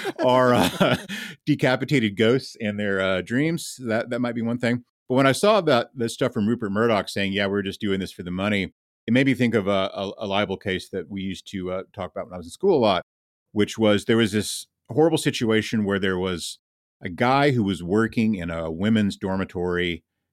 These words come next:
at a school, um, it might have been S M U, and, um, someone called him up and said, "You know, this guy's a, is a sex offender, and, um, he, you know, committed these horrible crimes a few years ago, and now we've hired him here."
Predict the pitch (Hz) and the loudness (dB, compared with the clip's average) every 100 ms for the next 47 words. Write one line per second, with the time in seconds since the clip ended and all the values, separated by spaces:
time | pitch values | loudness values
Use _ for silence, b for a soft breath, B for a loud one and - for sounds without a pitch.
0 | _ - 90 85 80 80 - - 110 107 | _ -10 -8 -6 -6 -8 -12 -2 2 2
1 | 92 98 87 95 104 90 90 - 90 85 | 2 -2 -4 -4 -2 -2 -4 -6 -6 -4
2 | 87 85 - _ _ _ - 90 90 87 | -4 -6 -10 _ _ _ -8 -4 -2 -2
3 | 82 85 82 82 82 _ _ _ _ _ | -2 -2 -2 -4 -10 _ _ _ _ _
4 | _ _ _ _ _ _ - 131 123 120 | _ _ _ _ _ _ 0 4 4 4
5 | 110 101 110 117 98 104 101 101 101 - | 2 4 4 4 0 -2 0 0 0 0
6 | 104 98 98 92 - 92 85 95 151 160 | 0 0 -2 -8 -6 -6 -6 -2 0 0
7 | 104 - 85 80 76 - 90 85 82 87 | -4 -6 -6 -6 -10 -10 -8 -8 -8 -8
8 | 82 87 82 90 87 87 80 _ - 92 | -8 -8 -10 -8 -8 -8 -10 _ -8 -6
9 | 90 - 101 82 - 135 139 - 117 110 | -6 -8 -6 -6 -2 0 0 0 -2 0
10 | 104 107 110 98 90 80 92 92 87 92 | -2 0 0 2 -2 -2 0 0 0 0
11 | 92 | 0